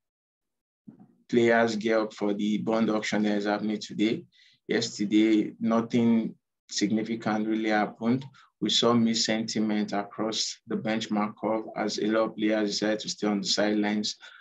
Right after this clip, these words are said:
and wait on the outcome of the monthly bond auction that is happening today, uh, while some decided to create strategic positions ahead of today's auction. We saw bids improve across the mid to,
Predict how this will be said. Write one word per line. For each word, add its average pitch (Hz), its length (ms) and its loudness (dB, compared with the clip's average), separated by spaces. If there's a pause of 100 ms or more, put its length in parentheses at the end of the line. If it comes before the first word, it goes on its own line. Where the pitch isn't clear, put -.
(260)
and 104 120 0
wait 104 220 4
on 104 140 4
the 101 100 4
outcome 104 440 -2
of 98 260 -4
the 98 400 -2
monthly 104 400 0
bond 104 320 -2
auction 101 640 -2 (400)
that 98 160 2
is 98 80 -2
happening 107 320 0
today, 104 500 -2
uh, 107 200 -4
while 107 260 0
some 104 340 0
decided 104 440 0
to 104 100 -6
create 98 400 -2
strategic 101 800 0
positions 104 520 -2
ahead 101 280 0
of 104 180 -4 (100)
today's 104 380 -2
auction. 104 580 -6 (1040)
We 107 120 0
saw 123 260 4
bids 117 380 2
improve 113 840 -2 (380)
across 110 380 -2
the 104 160 0
mid 107 420 0
to, 104 400 -2